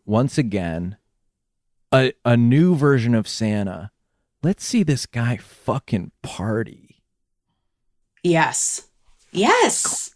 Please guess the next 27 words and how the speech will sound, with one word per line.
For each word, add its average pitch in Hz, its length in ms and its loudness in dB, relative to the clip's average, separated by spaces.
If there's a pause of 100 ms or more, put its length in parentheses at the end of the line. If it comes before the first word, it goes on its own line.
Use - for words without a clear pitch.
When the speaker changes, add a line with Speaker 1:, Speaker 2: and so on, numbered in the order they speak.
Speaker 1:
Clea, 339 300 8
Speaker 2:
Yes. 190 560 6
Speaker 1:
don't 339 320 6
you 453 160 8
Speaker 2:
I 415 80 4
Speaker 1:
wanna 370 160 8
Speaker 2:
like 277 80 4
this. 220 100 2 (160)
Speaker 1:
see 285 180 8
the 254 140 6
big 233 540 2
man 247 460 4
throw 220 520 4
down 220 460 4
and 165 260 0
party? 285 800 4 (320)
Speaker 2:
It 247 160 6
does 311 240 6
sound 330 220 4
really 233 240 6
fun 247 240 4
because 208 340 0
he 208 160 2
is 220 280 2
so 190 340 2
bogged 147 300 2
down. 113 420 -8